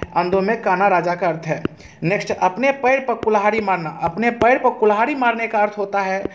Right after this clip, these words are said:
स्वयं अपने को हानि पहुंचाना, स्वयं अपने को हानि पहुंचाना। Next है अंधेर, अंधेर नगरी का अर्थ क्या है? अंधेर नगरी का अर्थ होता है दोस्तों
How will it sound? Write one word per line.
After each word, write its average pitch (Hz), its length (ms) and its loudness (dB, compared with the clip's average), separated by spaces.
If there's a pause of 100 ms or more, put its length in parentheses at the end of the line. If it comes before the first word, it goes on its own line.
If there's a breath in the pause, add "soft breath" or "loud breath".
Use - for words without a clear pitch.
(220 loud breath)
स्वयं 269 320 2
अपने 226 380 2
को 220 180 4
हानि 208 320 -2
पहुंचाना, 170 440 0
स्वयं 202 260 0
अपने 233 320 0
को 202 120 2
हानि 214 260 -2
पहुंचाना। 170 640 -2 (400 loud breath)
Next 196 300 2
है 226 240 -2 (100)
अंधेर, 269 560 2 (300 loud breath)
अंधेर 233 340 4
नगरी 247 340 -2
का 254 100 -2
अर्थ 208 320 -2
क्या 247 120 2
है? 220 320 0
अंधेर 196 320 2
नगरी 254 260 0
का 247 120 0
अर्थ 233 240 0
होता 220 200 0
है 196 60 2
दोस्तों 190 400 0